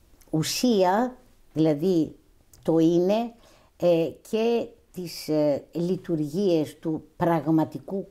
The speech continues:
κόσμου και να τον διακρίνουν από τον φαινομενικό κόσμο.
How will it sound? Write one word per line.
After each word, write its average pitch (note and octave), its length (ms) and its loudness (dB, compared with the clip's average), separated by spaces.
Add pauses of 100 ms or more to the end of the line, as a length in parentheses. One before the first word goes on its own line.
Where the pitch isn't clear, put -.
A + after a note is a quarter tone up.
κόσμου G#2+ 580 -6 (1040)
και A#3+ 140 -2
να A#3 140 0
τον F#3 160 0
διακρίνουν G3 600 -2
από F3 280 -4
τον D#3 380 -2
φαινομενικό D3+ 880 0
κόσμο. A2 540 -10